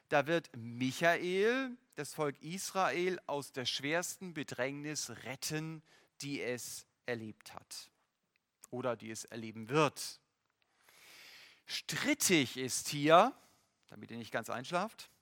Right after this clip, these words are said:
äh, ist das ganz Israel? Oder ist das eine Auswahl? Denn dein Volk wird ja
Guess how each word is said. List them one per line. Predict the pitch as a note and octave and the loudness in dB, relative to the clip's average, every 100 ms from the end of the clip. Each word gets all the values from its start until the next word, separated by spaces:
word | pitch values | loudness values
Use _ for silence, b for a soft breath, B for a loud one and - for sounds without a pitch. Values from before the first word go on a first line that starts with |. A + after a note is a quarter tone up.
| _ _ _ B B B B B B B B - | _ _ _ B B B B B B B B 2
äh, | D#3 D#3 - | 4 4 4
ist | A3 A3+ - | 2 6 10
das | A#3+ A#3 | 10 10
ganz | A3+ A#3 A3 | 12 10 8
Israel? | A3+ - C3 A2 G2+ - _ _ _ _ _ _ _ _ _ _ _ _ _ _ - | 0 6 6 6 2 -8 _ _ _ _ _ _ _ _ _ _ _ _ _ _ -2
Oder | D#3+ E3+ A3 C4+ C#4 - _ - | 4 8 8 8 6 -2 _ -2
ist | F#3+ - | 0 2
das | F#3+ F#3+ - - | 4 4 2 2
eine | F3 F3 - | 2 4 2
Auswahl? | A#3 C4+ - B2 G#2 F2 - _ _ _ _ _ _ _ _ _ _ _ - B B B B - | 2 0 2 4 4 0 -10 _ _ _ _ _ _ _ _ _ _ _ -20 B B B B 8
Denn | G3 F3+ F3+ B3+ E4+ _ _ _ _ - | 10 10 8 -2 -6 _ _ _ _ -18
dein | B2 G#3 A3 A#3+ A#3+ | 8 10 10 8 2
Volk | - C#4+ G#3+ D3 A#3 - E3 | 6 8 10 6 2 -4 0
wird | F#3+ F#3 | 0 2
ja | F3+ E3 | 6 6